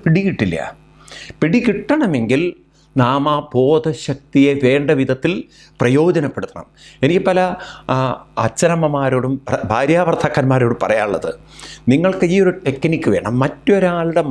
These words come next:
മനസ്സിനെ ആകർഷിപ്പിക്കാനുള്ള, അവരെ നിങ്ങളുടെ ട്യൂണിലേക്ക് കൊണ്ടുവരാനുള്ള ഒരു കമ്മ്യൂണിക്കേഷൻ സ്കിൽ വേണം. ആ ഒരു കഴിവ്, അത് ചിലർക്ക് വളരെ പെട്ടെന്ന് കിട്ടും. അത്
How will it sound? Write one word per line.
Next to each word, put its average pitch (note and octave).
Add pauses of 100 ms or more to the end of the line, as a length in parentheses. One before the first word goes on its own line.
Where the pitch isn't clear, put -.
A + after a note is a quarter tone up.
മനസ്സിനെ C3+ (640)
ആകർഷിപ്പിക്കാനുള്ള, D3+ (440)
അവരെ F3+
നിങ്ങളുടെ E3 (600)
ട്യൂണിലേക്ക് G#3
കൊണ്ടുവരാനുള്ള C#3 (300)
ഒരു C3+ (640)
കമ്മ്യൂണിക്കേഷൻ F3
സ്കിൽ D3+
വേണം. F#2 (1080)
ആ A3+
ഒരു B3 (180)
കഴിവ്, D#3+ (160)
അത് D#3+
ചിലർക്ക് A#3
വളരെ E3
പെട്ടെന്ന് D3
കിട്ടും. -
അത് -